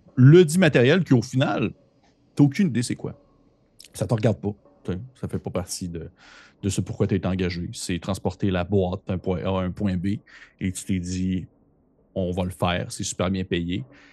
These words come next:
Et le voyage s'est, a priori, euh, quand même bien déroulé, du moins les premiers jours, les premières semaines. Euh, Robert, comme toi, est un homme qui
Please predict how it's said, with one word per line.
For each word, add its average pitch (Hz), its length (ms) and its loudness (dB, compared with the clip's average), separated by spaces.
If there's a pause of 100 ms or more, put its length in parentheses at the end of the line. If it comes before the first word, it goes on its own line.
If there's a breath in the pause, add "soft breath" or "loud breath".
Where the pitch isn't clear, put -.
(140 loud breath)
Et 104 160 2
le 107 260 4
voyage 123 540 4
s'est, 110 720 2 (360)
a 113 60 -4
priori, 147 640 4
euh, 113 160 4
quand 123 160 -2
même 135 120 0
bien 131 140 0
déroulé, 120 580 2
du - 120 -8
moins 107 180 0
les 104 140 2
premiers 104 680 0
jours, 110 480 2
les 101 100 0
premières 98 340 -2
semaines. 98 600 0 (460 soft breath)
Euh, 98 400 2
Robert, 110 460 6
comme 107 180 4
toi, 110 240 2
est 107 140 0
un 95 260 0
homme 101 240 2
qui 95 440 -6